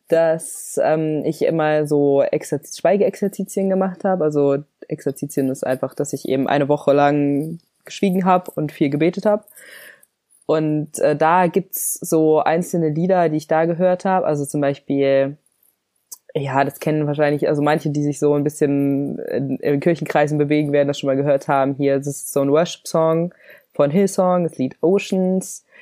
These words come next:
Das ist irgendwie eins, ähm, was ich da oft gehört hab. Und, äh, was mir da, also auch wenn man eigentlich keine Musik hören darf, während Schweigeexerzitien. Aber, äh, <laughs> das, also das hat mir da irgendwie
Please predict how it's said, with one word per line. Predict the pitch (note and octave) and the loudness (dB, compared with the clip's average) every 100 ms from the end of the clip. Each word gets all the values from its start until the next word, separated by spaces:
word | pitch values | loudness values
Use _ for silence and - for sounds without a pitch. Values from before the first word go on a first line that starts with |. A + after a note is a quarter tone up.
| - _ | -20 _
Das | D#3+ D#3 | -2 0
ist | D3 | -2
irgendwie | - D#3 D3+ D3 D3 C#3 - | 0 0 2 2 2 0 -4
eins, | C#3 D3 D3 D3 C#3+ - - | -4 0 0 -2 -6 -6 0
ähm, | C3 C#3+ C#3+ C#3 - _ - - | 2 2 -2 -4 -14 _ -18 -4
was | D#3+ D#3 | -4 -2
ich | - | 0
da | F3+ | 2
oft | D#3+ - | 2 -2
gehört | D#3 E3 D#3 D#3 | -2 0 0 0
hab. | C#3+ C3+ _ _ _ _ _ - _ _ _ _ _ _ | -2 -2 _ _ _ _ _ -20 _ _ _ _ _ _
Und, | E3 D#3 D3+ D3 - - | -2 0 -2 -4 -10 -4
äh, | - C#3+ | 0 2
was | C#3+ - | 2 0
mir | C3+ | 0
da, | C#3 C#3 D3 _ _ - | 2 2 -2 _ _ -6
also | C#3 | -2
auch | - - | -2 0
wenn | C#3 | 0
man | C3+ | 0
eigentlich | - C#4+ G3 | -2 -4 -2
keine | A3 G#3 | 2 4
Musik | F#3 E3 E3+ | 2 2 0
hören | E3+ D#3+ D#3+ | 0 0 0
darf, | D3+ D3+ | 0 2
während | D3+ D3 | 0 0
Schweigeexerzitien. | - C#3+ C#3+ - - D#3 - D3 C#3+ C#3+ D3 D3 E3 - - - - _ _ | -2 0 -2 -4 -4 -4 -2 -4 -4 -2 -2 -2 -8 -14 -12 -12 -16 _ _
Aber, | C#3+ C#3+ C#3+ C#3 D3+ - | 2 4 4 4 4 4
äh, | C3 B2 - - | 2 2 -2 -2
<laughs> | |
das, | D#3 D#3 | -2 0
also | - D3+ | 0 0
das | D3+ F3 | 0 0
hat | E3 | 0
mir | D3 | 2
da | C#3 C#3 | 4 2
irgendwie | C#3 - C3 B2 A#2+ | 0 -2 -2 0 -2